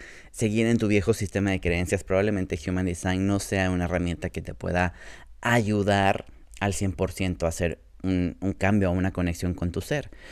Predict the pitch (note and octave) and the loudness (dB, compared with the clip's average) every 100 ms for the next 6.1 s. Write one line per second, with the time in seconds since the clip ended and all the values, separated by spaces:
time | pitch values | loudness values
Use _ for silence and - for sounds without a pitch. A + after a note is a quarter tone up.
0 | - - B2+ C3 C#3+ C3 - C#3+ C#3+ D#3+ | -18 -2 0 2 2 2 4 4 6 4
1 | A3 C#4+ - B2+ A#2 B2 A2+ F2 E2 - | 0 -2 -2 0 2 2 2 0 -4 -14
2 | - - - - - - - - - - | -20 -20 -20 -20 -20 -20 -20 -20 -20 -10
3 | - A2+ - A#2 A#2 A#2+ - - - - | 0 2 4 6 8 6 2 -12 -18 -18
4 | - - - - A2 G#2+ G2+ - G2 - | -18 -20 -14 -2 2 4 4 2 0 2
5 | A2+ G2+ F#2+ - G2+ G2+ G2 F#2+ F#2+ F#2+ | 4 6 4 2 0 2 0 0 0 0
6 | D#2+ | -2